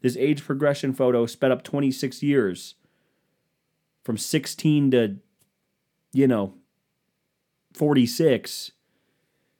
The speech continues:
They look exactly the same. They just have wrinkles and gray hair somehow at forty-six. I can't believe we haven't been able to get these missing age photos right.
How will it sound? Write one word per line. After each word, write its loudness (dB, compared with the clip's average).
They 4
look 2
exactly 0
the 2
same. 2
They 2
just -6
have 0
wrinkles 2
and -2
gray 2
hair 0
somehow -4
at -10
forty-six. -8
I 2
can't -2
believe -2
we 2
haven't 2
been 0
able -2
to -4
get -6
these -4
missing -2
age 0
photos 0
right. -4